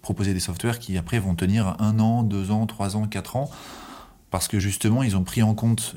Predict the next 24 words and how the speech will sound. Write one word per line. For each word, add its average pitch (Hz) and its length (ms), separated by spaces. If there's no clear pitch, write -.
la 92 100
dimension 92 460
produit. 120 500
On 107 400
parle 90 140
un - 20
tout - 80
petit - 100
peu 104 80
software, 107 300
mais 90 80
c'est-à-dire 92 240
les 87 80
besoins 104 380
des 95 140
utilisateurs. 95 760
Ils 101 60
les 98 140
ont 107 100
pris 117 180
avec, 98 300
euh, 87 300
vraiment, 107 320
euh, 90 40